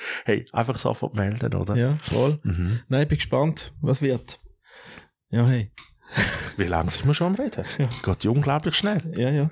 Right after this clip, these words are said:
Speaker 2: mehr, mehr als eine Stunde.
Speaker 1: Nein!
Speaker 2: Ja, ja.
Speaker 1: <laughs>
Speaker 2: Nein,
Speaker 1: Weißt du
Speaker 2: geht
Speaker 1: den
Speaker 2: mega
Speaker 1: Rekord?
Speaker 2: schnell.
Speaker 1: Also, du weißt den Rekord? <laughs> Nein.
Speaker 2: Ja, nein, mit
Speaker 1: Nein,
Speaker 2: dem,
Speaker 1: nein.
Speaker 2: mit dem Yunus haben wir schon irgendwie drei Stunden geredet,
Speaker 1: Ja,
Speaker 2: aber
Speaker 1: Mann.
Speaker 2: das ist, äh,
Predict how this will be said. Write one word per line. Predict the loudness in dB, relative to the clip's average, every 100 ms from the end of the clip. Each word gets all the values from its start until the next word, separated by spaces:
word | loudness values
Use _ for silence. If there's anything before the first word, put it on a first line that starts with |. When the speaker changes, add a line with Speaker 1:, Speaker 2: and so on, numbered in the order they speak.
| 0
Speaker 2:
mehr, | 2 4 4
mehr | 4 2
als | 2
eine | -2
Stunde. | -2 0 2
Speaker 1:
Nein! | 2 4 4 4
Speaker 2:
Ja, | 4 4
ja. | 2
Speaker 1:
<laughs> |
Speaker 2:
Nein, | 2 -2 0 -2 -2 -6 2
Speaker 1:
Weißt | 4 6
du |
Speaker 2:
geht | 6
Speaker 1:
den | 6
Speaker 2:
mega | 6 4
Speaker 1:
Rekord? |
Speaker 2:
schnell. | 4 4
Speaker 1:
Also, | 4 2
du | 2 6
weißt | 4 4
den | 2
Rekord? | 2 4 4 4
<laughs> | 0 0
Nein. | -4 -2 -2 -6 -4 0
Speaker 2:
Ja, | 2 2 0 -8 -6 -10 _
nein, | 2 4 6
mit | 6
Speaker 1:
Nein, | 4
Speaker 2:
dem, |
Speaker 1:
nein. | 4 2
Speaker 2:
mit |
dem | 4
Yunus | 4 6 4 4
haben | 2
wir | 2
schon | 2
irgendwie | 2 2 2
drei | 2 2
Stunden | 2 0
geredet, | 4 4
Speaker 1:
Ja, | 6
Speaker 2:
aber | 4
Speaker 1:
Mann. | 4
Speaker 2:
das | 2 2
ist, | 2
äh, | 2 4 2